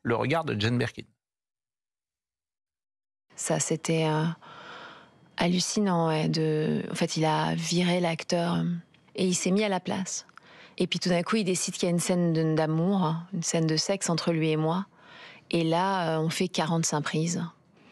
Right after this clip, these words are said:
Speaker 2: Et j'enlève mon pull, et je suis torse nu, et il me pelote, et il me roule les pelles, et,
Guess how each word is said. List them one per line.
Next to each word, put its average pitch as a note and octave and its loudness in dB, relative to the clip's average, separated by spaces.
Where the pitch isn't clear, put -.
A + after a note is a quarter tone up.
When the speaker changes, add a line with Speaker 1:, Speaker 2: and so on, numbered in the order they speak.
Speaker 2:
Et F3 2
j'enlève E3 2
mon D#3 0
pull, F#3 0
et D3+ 0
je D3+ -2
suis - -4
torse D#3 -2
nu, E3 2
et E3+ 2
il D#3 2
me D#3 -2
pelote, D#3+ 0
et D#3+ 0
il D3+ 2
me D#3 2
roule D#3 2
les D#3 0
pelles, D#3+ 0
et, - -4